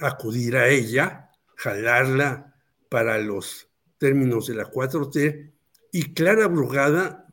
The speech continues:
pues, no tiene un fuerte arraigo en esa clase media, aunque ella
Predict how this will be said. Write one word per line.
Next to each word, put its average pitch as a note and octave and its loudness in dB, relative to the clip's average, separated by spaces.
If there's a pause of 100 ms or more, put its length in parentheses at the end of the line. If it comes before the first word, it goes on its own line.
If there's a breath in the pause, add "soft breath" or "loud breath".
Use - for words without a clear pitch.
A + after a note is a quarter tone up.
pues, B2+ -2
no C3 0
tiene D#3 0 (1200)
un D#3+ 2
fuerte E3 0
arraigo C3 2
en A#2 -2
esa C3 -4
clase C#3+ -4
media, C3 0
aunque A#2 -2
ella C3+ -2